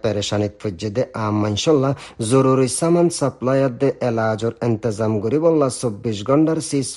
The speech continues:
ফায়ারত রাজি হইল সুদানর দিনী ডায়র জেনারেল অকলে। গেলদে শনিবার তুলতি সুদানর মিলিটারি আদে দেশিয়ানর আধা ফৌজি ডাই আরএসএফর দরমিয়ানত হুকুমত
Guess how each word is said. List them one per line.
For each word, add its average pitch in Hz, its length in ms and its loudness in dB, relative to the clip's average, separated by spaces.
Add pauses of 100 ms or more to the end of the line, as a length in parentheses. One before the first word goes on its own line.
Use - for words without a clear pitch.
ফায়ারত 117 540 0
রাজি 107 420 -2
হইল 135 240 2 (140)
সুদানর 127 680 0
দিনী 123 300 2
ডায়র 107 480 0 (320)
জেনারেল 98 440 0
অকলে। 113 380 -2 (640)
গেলদে 131 300 4
শনিবার 170 540 2
তুলতি 139 540 -2
সুদানর 139 600 0
মিলিটারি 139 460 2
আদে 123 240 -2
দেশিয়ানর 123 880 -2
আধা 110 280 -4
ফৌজি 123 440 -2 (140)
ডাই 120 460 0
আরএসএফর 143 680 -2
দরমিয়ানত 113 760 0 (180)
হুকুমত 123 420 2